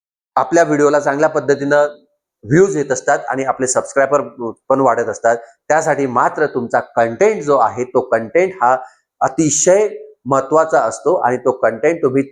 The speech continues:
चांगल्या पद्धतीनं तयार करणं हा गरजेचं आहे. त्यावेळेसच व्हिडिओ क्रिएट करा आणि व्हिडिओ क्रिएट झाल्यानंतर त्याला अपलोड करा. ह्या चार ते पाच गोष्टी मी ज्या तुम्हाला ज्या सांगितलेल्या आहे, ह्या तुम्ही जर का फॉलो केल्या,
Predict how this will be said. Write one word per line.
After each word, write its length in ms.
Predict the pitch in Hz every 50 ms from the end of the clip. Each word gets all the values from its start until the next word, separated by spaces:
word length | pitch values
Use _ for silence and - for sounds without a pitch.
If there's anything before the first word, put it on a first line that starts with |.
| - _ _ -
चांगल्या 280 | 127 117 120 135 160 160
पद्धतीनं 500 | 147 139 117 113 120 - - 113 117 127
तयार 320 | - - 117 110 127 127
करणं 260 | - 127 120 120 120
हा 140 | 113 123 117
गरजेचं 520 | 101 90 104 110 113 117 135 135 - 147
आहे. 240 | 123 117 107 117 123
त्यावेळेसच 840 | 135 - _ _ _ - - 143 147 143 160 160 160 - 196 170 147
व्हिडिओ 240 | 135 139 131 139 139
क्रिएट 400 | 139 - 127 156 185 185 185 -
करा 160 | 135 120 110
आणि 220 | 107 110 117 120
व्हिडिओ 280 | 120 104 113 117 139 139
क्रिएट 260 | 131 131 127 123 123
झाल्यानंतर 400 | 117 110 107 110 110 107 - 113
त्याला 220 | - - 110 107 104 - - -
अपलोड 260 | - - - 175 156
करा. 240 | - - 113 104 98 98 -
ह्या 360 | - _ _ _ - 156 156
चार 260 | 156 - 143 131 131
ते 140 | 127 - 160
पाच 300 | - - 147 156 160 147
गोष्टी 240 | 151 143 - - 143
मी 120 | 135 139
ज्या 100 | 139 139
तुम्हाला 280 | 135 143 127 127 127 127
ज्या 160 | 120 123 120
सांगितलेल्या 560 | - - 120 127 131 139 135 - 139 139 135
आहे, 80 | 127 127
ह्या 160 | - 120 120
तुम्ही 260 | 120 127 117 120 123
जर 100 | 123 127
का 120 | - - 117
फॉलो 340 | - - 120 135 170 185
केल्या, 300 | 160 135 143 120 117 110